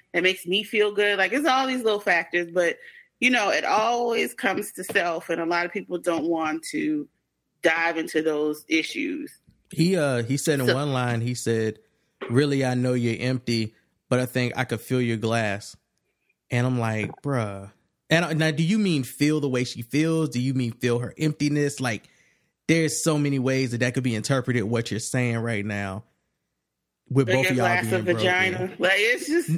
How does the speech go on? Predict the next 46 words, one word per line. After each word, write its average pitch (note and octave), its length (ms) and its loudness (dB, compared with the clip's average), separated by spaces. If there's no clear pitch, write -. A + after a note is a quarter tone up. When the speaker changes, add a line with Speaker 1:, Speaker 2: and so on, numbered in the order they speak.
Speaker 2:
I F3+ 80 8
mean, G#3+ 220 2
be, F3+ 180 2
yeah, G3+ 580 2
that E3+ 220 2
could F3 120 2
be D#3+ 100 4
<laughs> - 180 -6
one G#3 200 4
too. A3 340 2
I'm, A3+ 100 -2
when F3+ 140 6
I G#3+ 100 4
say, F#3+ 200 2
when F3 120 2
I'm F#3+ 80 0
thinking, D#3+ 220 2
feel D#3+ 200 2
me, D#3+ 100 2
like, A#2 240 0
touch, - 280 0
feel, D3+ 260 2
like, C3 160 -2
I C3 60 2
could A#2+ 140 -4
feel C3+ 180 2
the B2+ 120 2
emotion A#2+ 360 -2
that B2+ 160 -2
you're B2+ 80 0
feeling. C3+ 440 -2
So C3 100 -2
your B2 180 -2
glass A#2 640 -2
being B2+ 360 2
the A#2+ 180 0
emptiness B2+ 440 2
that - 180 -4
you C3+ 100 0
feel, C3+ 400 0
like, A2+ 220 -2
that's A#2+ 240 -2
what A2 100 0
would G#2+ 140 -2
hold A#2+ 280 0
it. C3+ 140 -4